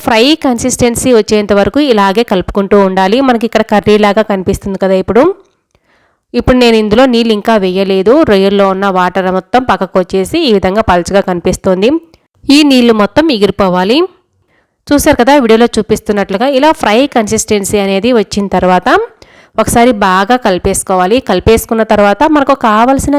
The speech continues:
కన్సిస్టెన్సీని బట్టి మనము వాటర్ యాడ్ చేసుకుంటే సరిపోతుంది. చూశారు కదా, నేనైతే ఇక్కడ ఒక గ్లాస్ వరకు నీళ్లు వేసుకున్నాను. ఇక్కడ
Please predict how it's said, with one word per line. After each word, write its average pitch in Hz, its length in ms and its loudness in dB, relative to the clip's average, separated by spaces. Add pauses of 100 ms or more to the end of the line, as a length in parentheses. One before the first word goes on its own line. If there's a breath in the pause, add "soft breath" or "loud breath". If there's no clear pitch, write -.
(100)
కన్సిస్టెన్సీని 208 800 -4
బట్టి 190 240 -2 (100)
మనము 254 200 2 (120)
వాటర్ 185 300 0
యాడ్ 180 200 -2
చేసుకుంటే 190 360 -2 (100)
సరిపోతుంది. 185 580 0 (1700)
చూశారు 233 320 2
కదా, 254 160 2
నేనైతే 226 280 2 (120)
ఇక్కడ 208 200 -2 (200)
ఒక 254 120 -2 (180)
గ్లాస్ 202 380 -2
వరకు 190 200 -2 (100)
నీళ్లు 202 280 -2
వేసుకున్నాను. 180 560 -4 (1800)
ఇక్కడ 285 140 0